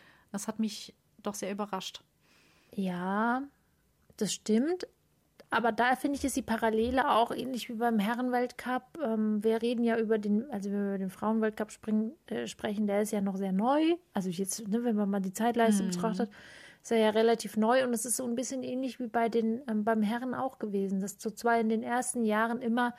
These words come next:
Speaker 2: ähm, welche auch mit ganz vorne dabei hattest, aber eben nicht ganz oben dabei hattest. Ja, also, ähm, und so ist es bei den Damen eigentlich, finde ich auch, dass, ähm, die, die, die, ich sag mal, die ersten und zweiten sind dann meistens andere gewesen.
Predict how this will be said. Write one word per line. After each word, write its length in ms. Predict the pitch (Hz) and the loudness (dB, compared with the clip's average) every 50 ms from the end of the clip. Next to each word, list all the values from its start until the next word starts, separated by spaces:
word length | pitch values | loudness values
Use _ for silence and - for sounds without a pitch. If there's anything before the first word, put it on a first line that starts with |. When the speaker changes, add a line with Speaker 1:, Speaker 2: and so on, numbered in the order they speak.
| - - - - - - _ _ _ - | -12 -20 -20 -20 -20 -20 _ _ _ 0
Speaker 2:
ähm, 360 | 226 226 220 214 214 220 220 - _ - | 2 4 4 4 4 2 0 -4 _ 2
welche 380 | 233 233 233 226 240 240 233 | 4 4 6 6 4 2 2
auch 140 | 214 208 - | 2 2 2
mit 340 | 240 247 226 - - - - | 2 0 0 -4 -6 -4 0
ganz 200 | 247 240 220 - | 0 2 2 0
vorne 280 | - 226 226 220 220 214 | 2 2 4 4 4 4
dabei 380 | 214 208 202 - 202 196 196 | 2 2 2 0 0 -2 -2
hattest, 380 | 160 196 233 - 311 294 - - | -2 -2 -2 0 0 0 2 2
aber 200 | 233 226 262 262 | 2 2 4 4
eben 260 | 254 254 277 277 262 269 | 4 4 4 2 2 0
nicht 240 | 269 277 - - | -2 -2 -2 2
ganz 240 | - 285 285 277 - | 2 2 2 4 4
oben 340 | 339 370 370 294 196 202 190 | 4 6 6 6 6 4 4
dabei 340 | 196 190 - 202 196 190 175 | 2 2 2 0 0 0 -2
hattest. 360 | 175 185 - 190 170 - - | -4 -6 -8 -8 -8 -6 -4
Ja, 160 | 208 208 214 | -4 -2 -2
also, 180 | 208 202 196 185 190 - - - - - - - _ - 233 | -2 -2 -2 -4 -6 -10 -20 -20 -20 -20 -20 -20 _ -4 0
ähm, 240 | 220 220 214 220 | 2 2 2 2
und 100 | 220 208 | 2 2
so 100 | 202 214 | 2 2
ist 120 | 220 214 - | 0 -2 -2
es 100 | 233 - | -4 -2
bei 160 | - 240 226 | 0 0 0
den 160 | 208 208 214 | 2 2 0
Damen 300 | 208 226 240 254 240 226 | 0 0 0 0 -2 -2
eigentlich, 460 | - 240 240 233 226 220 220 - - | -2 -2 -2 -2 -4 -4 -6 -8 -10
finde 260 | - - 240 240 233 226 | -8 -6 -4 -4 -6 -6
ich 160 | - - - | -6 -2 0
auch, 260 | 220 214 190 - - | 0 0 -2 -4 -8
dass, 340 | - 214 175 - - - - 330 | -10 -10 -10 -10 -12 -12 -10 -6
ähm, 300 | 240 208 208 202 202 190 | -4 -2 -2 -2 -2 -2
die, 280 | 190 220 220 214 208 208 - - - - - _ _ - | -2 0 0 0 0 -2 -4 -12 -20 -20 -20 _ _ -6
die, 360 | 240 240 - - 220 196 - _ _ _ _ _ _ _ _ _ _ _ _ _ _ _ _ _ - - | -4 -4 -2 -4 -6 -8 -10 _ _ _ _ _ _ _ _ _ _ _ _ _ _ _ _ _ -20 -16
die, 60 | - | -12
ich 60 | 175 | -8
sag 100 | - 240 | -4 -2
mal, 100 | 233 240 | 0 0
die 120 | 233 - - | 0 2 2
ersten 380 | - 247 269 269 269 - 302 | 4 4 4 2 0 -2 -4
und 200 | 262 240 240 226 | -4 -2 -2 -2
zweiten 720 | - - - 240 240 277 294 - - 330 330 330 311 - - | -2 0 2 4 4 4 2 2 2 2 2 2 0 -4 -4
sind 240 | - 240 254 247 226 | -2 0 2 2 2
dann 140 | 254 240 240 | 2 2 2
meistens 320 | 247 247 240 226 240 247 | 2 2 2 0 -2 -2
andere 380 | - - 240 233 240 247 254 233 | -2 0 2 2 2 2 0 0
gewesen. 560 | 240 254 233 247 254 262 277 269 294 311 | -2 -2 0 0 2 2 2 0 -2 -4